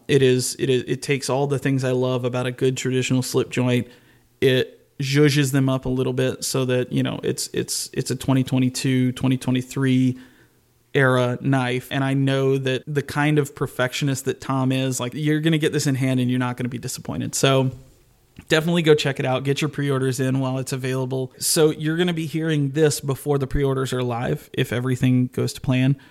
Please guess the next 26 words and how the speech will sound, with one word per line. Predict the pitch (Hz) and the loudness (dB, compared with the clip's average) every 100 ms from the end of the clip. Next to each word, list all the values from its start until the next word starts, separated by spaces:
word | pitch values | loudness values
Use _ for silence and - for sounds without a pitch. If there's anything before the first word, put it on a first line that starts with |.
| _ _ _ - | _ _ _ -10
So | - 139 135 131 127 127 - _ - | 0 2 4 2 0 -2 -12 _ -8
these | 147 170 180 | -2 0 2
go | 180 165 | 2 4
live | 147 143 143 127 | 2 0 -2 -4
Saturday, | - 131 139 139 143 | -4 -2 0 0 0
November | 135 127 135 127 131 | 0 0 0 0 0
nineteenth | 127 127 131 - - 135 147 - - | 0 0 -2 -6 -2 0 0 -6 -10
at | - 131 | -4 -4
one | 135 135 135 | 0 2 2
P | 139 135 | 4 4
M | 131 127 | 2 0
Eastern. | 135 127 - - 135 _ _ - | -2 -6 -6 -8 -10 _ _ -6
So | 127 127 | -2 -2
make | 131 131 | -2 -2
yourself | 139 135 131 | -2 -2 -4
a | |
reminder, | 127 131 147 147 143 | -2 2 2 2 2
mark | 139 139 | 0 -2
it | 131 | -4
on | 131 | -4
your | 131 | -4
calendar, | - 156 151 147 143 | -4 0 4 4 2
whatever | 139 131 | -2 -4
you | 135 | -6
gotta | 139 - 127 | -6 -8 -4
do. | 151 160 151 147 | 4 6 8 4